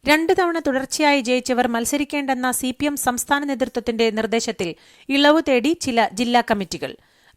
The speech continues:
ഭരണ തുടർച്ചയ്ക്കായി പരമാവധി സീറ്റുകൾ നേടാൻ മന്ത്രിമാർ ഉൾപ്പെടെ പലരുടെയും കാര്യത്തിൽ ഇളവ് നൽകണമെന്നാണ് ആവശ്യം. മന്ത്രിമാരായ ജി സുധാകരനും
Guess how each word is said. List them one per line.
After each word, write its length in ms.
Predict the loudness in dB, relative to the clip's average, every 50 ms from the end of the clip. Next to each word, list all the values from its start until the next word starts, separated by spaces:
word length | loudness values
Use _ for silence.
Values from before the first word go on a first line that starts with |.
| 0
ഭരണ 240 | 2 2 4 4 2
തുടർച്ചയ്ക്കായി 720 | 0 0 0 0 -2 -2 -2 -6 -6 -2 0 0 2 2 2 2
പരമാവധി 520 | 2 2 2 2 0 0 0 0 -2 -2 -4
സീറ്റുകൾ 420 | -4 -4 -6 -4 -2 0 0 0
നേടാൻ 380 | 0 0 0 2 0 0 0 -2 -12 -20 -20 _ _ -2
മന്ത്രിമാർ 500 | 0 0 0 0 0 0 0 0 0 0
ഉൾപ്പെടെ 380 | -2 -2 -2 0 0 0 0 0 2
പലരുടെയും 560 | 0 2 2 2 0 0 0 0 0 -2 -4 -2 -2
കാര്യത്തിൽ 400 | -2 -2 -2 -2 -2 -2 -2 -2 -2
ഇളവ് 260 | 0 2 4 4 2
നൽകണമെന്നാണ് 760 | 2 0 -2 -4 -2 -4 -4 -2 -2 -2 -4 -4 -4 -4 -4 -2
ആവശ്യം. 440 | 0 0 0 0 -2 -6 -8 -10 -10 _ _ _ _ _ _ _ -2 0
മന്ത്രിമാരായ 720 | 0 2 2 2 2 2 2 2 2 2 2 2 2 0
ജി 200 | 0 0 -2 -2
സുധാകരനും 720 | -2 -2 -4 -4 -2 -2 0 0 0 -2 -2 -2 -6 -8